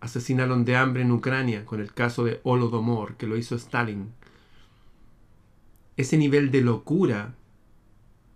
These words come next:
se nos presenta ahora aquí en nuestro país, para desde aquí, como quien enciende algo, uf, que prenda toda América, que todos sigan ese ejemplo.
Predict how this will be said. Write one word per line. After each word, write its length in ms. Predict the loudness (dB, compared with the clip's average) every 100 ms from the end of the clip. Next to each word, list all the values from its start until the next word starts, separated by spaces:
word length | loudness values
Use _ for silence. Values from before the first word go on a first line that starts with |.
| -20 -20 -20
se 160 | -4 -2
nos 140 | -2
presenta 540 | -2 -2 0 0 -2
ahora 200 | -2 0
aquí 220 | -2 -2 -2
en 140 | 0
nuestro 340 | 0 0 -4
país, 300 | -2 -2 -2 -6 -18 -20 _
para 180 | -4 2
desde 240 | 2 2
aquí, 240 | 2 4 4
como 200 | 2 2
quien 160 | 2
enciende 500 | 0 0 0 2 2
algo, 240 | 2 0 -2
uf, 120 | -6 -14 -18 -6
que 100 | -4
prenda 360 | 0 0 0
toda 240 | 0 0 0
América, 440 | 0 -2 -4 -4
que 80 | -6
todos 280 | 0 2 0
sigan 260 | -2 -6 -6
ese 160 | -8
ejemplo. 540 | -12 -10 -12 -12 -12